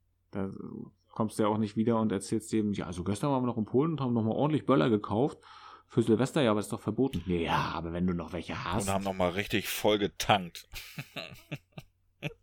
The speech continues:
Speaker 1: Genau. "Und wir haben noch mal getankt."
Speaker 2: <laughs>
Speaker 1: Richtig. Nee, das ist wichtig.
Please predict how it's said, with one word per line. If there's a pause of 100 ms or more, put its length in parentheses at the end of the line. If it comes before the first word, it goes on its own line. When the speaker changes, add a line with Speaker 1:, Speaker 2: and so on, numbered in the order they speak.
(240)
Speaker 1:
Genau.
"Und
wir
haben
noch
mal
getankt." (140)
Speaker 2:
<laughs>
Speaker 1:
Richtig. (380)
Nee,
das
ist
wichtig.